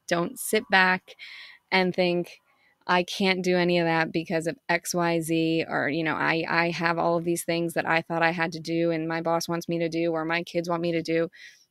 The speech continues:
You make the rules. It's your life and you only get one.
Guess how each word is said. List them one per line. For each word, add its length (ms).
You 160
make 280
the 100
rules. 400
It's 200
your 200
life 340
and 120
you 100
only 280
get 200
one. 440